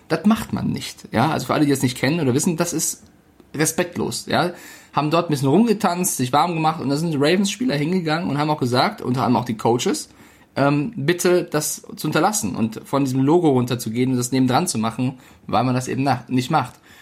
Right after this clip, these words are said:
Und die Titans-Spieler haben das verweigert und dann kam es zu einem kleinen Clash, unter anderem auch von Harbaugh war dabei, äh, Malcolm Butler war vor allem der, der Haupt-, äh, Spieler der Titans, der sehr, sehr laut wurde und auch beleidigend wurde.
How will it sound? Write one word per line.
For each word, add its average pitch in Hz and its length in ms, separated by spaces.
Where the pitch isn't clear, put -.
Und 123 100
die 113 80
Titans-Spieler 170 560
haben 120 100
das 110 140
verweigert 120 640
und 123 360
dann 123 180
kam 156 180
es 160 100
zu 151 80
einem 131 60
kleinen 131 240
Clash, 117 400
unter 139 220
anderem 131 180
auch 107 140
von 110 240
Harbaugh 170 320
war 151 100
dabei, 131 460
äh, 123 140
Malcolm 120 440
Butler 208 580
war 131 140
vor - 140
allem 135 260
der, 123 140
der 117 200
Haupt-, 175 340
äh, 139 720
Spieler 170 420
der 143 120
Titans, 151 380
der 123 120
sehr, 135 160
sehr 185 120
laut 156 340
wurde 156 200
und 131 80
auch 123 120
beleidigend 139 600
wurde. 151 340